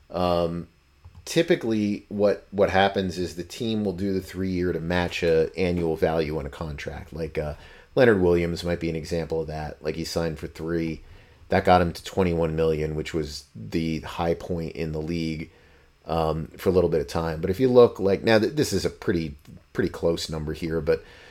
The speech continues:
DeForest Buckner over three years actually makes more than Leonard Williams, even though Leonard Williams tied him for the annual value. Um, it was just simply because the Giants could stop,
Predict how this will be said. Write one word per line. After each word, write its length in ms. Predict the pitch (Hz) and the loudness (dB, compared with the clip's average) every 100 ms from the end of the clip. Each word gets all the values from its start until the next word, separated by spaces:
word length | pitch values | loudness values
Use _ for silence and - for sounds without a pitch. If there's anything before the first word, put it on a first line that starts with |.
| - | -2
DeForest 460 | 117 - 123 95 101 | 2 8 10 8 6
Buckner 380 | 104 101 98 | 6 6 4
over 180 | 95 82 | 4 4
three 300 | 80 110 104 | -4 -4 0
years 540 | 95 113 98 90 87 - | 2 4 6 4 2 0
actually 280 | 90 87 90 | -2 0 0
makes 300 | 87 87 - | 0 0 0
more 280 | 92 95 95 | 2 4 4
than 160 | 87 85 | 4 0
Leonard 300 | 82 80 80 | 0 -2 2
Williams, 460 | 80 73 67 - | 2 2 -6 -6
even 180 | 78 82 | -6 -2
though 120 | 85 | 0
Leonard 320 | 80 78 78 | 0 0 -2
Williams 440 | 78 85 78 78 - | 0 0 0 -4 -8
tied 360 | - 95 90 | -4 0 0
him 200 | 82 85 | 0 -4
for 100 | 82 | -6
the 160 | 80 78 | -6 -6
annual 300 | 76 71 71 | -6 -6 -4
value. 520 | 87 104 98 85 76 - - - - _ - | 2 4 4 2 -2 -6 -18 -20 -20 _ -6
Um, 500 | 85 87 82 82 - - | 0 0 0 -2 -8 0
it 120 | 95 | 2
was 140 | 76 90 | 2 2
just 240 | 101 95 | 2 4
simply 260 | 92 85 87 | 2 2 0
because 260 | 82 82 | 0 -2
the 80 | 78 | -2
Giants 500 | 73 87 85 80 76 | -2 0 2 0 -4
could 180 | - 73 | -8 -8
stop, 500 | - - - - | -4 -2 -2 -6